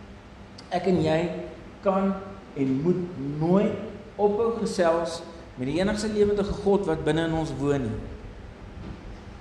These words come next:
Ek en jy, ek en jy kan nooit voel dat ons nie connected is, dat ons nie vas is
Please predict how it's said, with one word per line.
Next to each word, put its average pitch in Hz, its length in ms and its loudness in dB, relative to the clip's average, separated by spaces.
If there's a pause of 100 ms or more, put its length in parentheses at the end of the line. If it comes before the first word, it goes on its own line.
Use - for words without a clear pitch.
(360)
Ek 175 80 4
en 180 80 6
jy, 190 100 10 (560)
ek 165 120 -2
en 196 100 4
jy 196 100 6
kan 196 180 6 (200)
nooit 214 320 6 (140)
voel 208 340 4 (400)
dat 165 160 0
ons 151 240 -2
nie 202 240 0
connected 185 720 0 (100)
is, 139 140 -6
dat 147 160 -6
ons 165 160 -6
nie 208 120 0 (240)
vas 208 260 -2 (180)
is - 220 -6